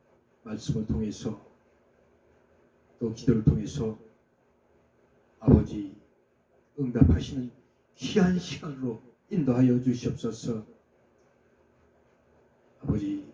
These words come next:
이 세계 모든 백성들이 코로나로 고통받고 있습니다. 하루속히 코로나 물리치게 하시고 우리 모두가 정상적으로 생활하며 또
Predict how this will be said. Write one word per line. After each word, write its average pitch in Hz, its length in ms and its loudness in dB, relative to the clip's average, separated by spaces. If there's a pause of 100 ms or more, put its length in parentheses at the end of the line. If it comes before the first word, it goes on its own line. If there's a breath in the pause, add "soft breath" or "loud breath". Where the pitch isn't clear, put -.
이 127 60 -8
세계 143 280 2
모든 156 380 4
백성들이 120 760 0 (380)
코로나로 127 340 0
고통받고 - 520 -2
있습니다. 101 560 -12 (680)
하루속히 127 520 -2
코로나 147 300 -2
물리치게 160 460 -4
하시고 123 520 -12 (1000)
우리 123 160 4
모두가 113 480 2 (280)
정상적으로 120 1040 0 (400)
생활하며 113 720 -4 (480)
또 139 400 2